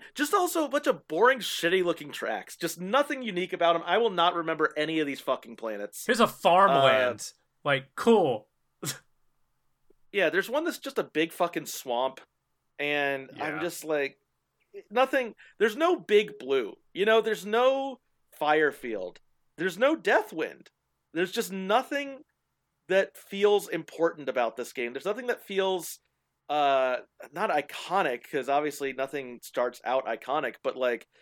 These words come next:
Speaker 1: there's just nothing that I would want to carry
Speaker 2: Mm-hmm.
Speaker 1: on further. There is truly nothing.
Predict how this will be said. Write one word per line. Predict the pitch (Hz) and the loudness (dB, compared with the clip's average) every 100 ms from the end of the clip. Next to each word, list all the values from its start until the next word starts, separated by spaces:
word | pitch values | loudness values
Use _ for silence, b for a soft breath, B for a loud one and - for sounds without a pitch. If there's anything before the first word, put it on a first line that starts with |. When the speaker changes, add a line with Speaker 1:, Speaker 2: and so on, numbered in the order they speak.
| _ _ _ _ _ - | _ _ _ _ _ -6
Speaker 1:
there's | 165 | -4
just | 254 247 | -4 -8
nothing | 170 185 247 285 269 226 | -6 2 2 2 -8 0
that | 220 - | 0 4
I | 175 | 2
would | 175 165 _ | 2 0 _
want | 139 147 156 | -4 -2 -2
to | - | -4
carry | - 170 143 131 | -8 -2 0 0
Speaker 2:
Mm-hmm. | 120 117 | 0 -2
Speaker 1:
on | 117 | -6
further. | - 107 107 95 85 _ | -6 -6 -4 -6 -12 _
There | 139 139 | 0 2
is | 139 - | 2 -2
truly | - 190 185 156 | -6 -2 -2 -2
nothing. | 120 98 92 | -4 -8 -12